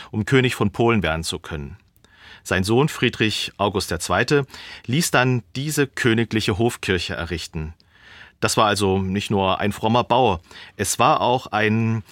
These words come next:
ja, politisches, konfessionelles und auch kulturelles Zeichen.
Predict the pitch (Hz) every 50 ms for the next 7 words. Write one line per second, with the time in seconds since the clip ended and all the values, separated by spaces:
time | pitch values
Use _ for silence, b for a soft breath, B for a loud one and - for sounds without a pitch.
0 | B B B B B 190 101 101 104 - _ - 123 113 120 147 160 175 160 -
1 | - 143 131 127 - - - 127 113 - - 110 - 113 104 101 113 120 127 127
2 | 127 123 - - - - 92 113 107 - - 120 - - - - 143 156 131 95
3 | - 85 85 87 - - - - 95 82 82 - - 82 76 87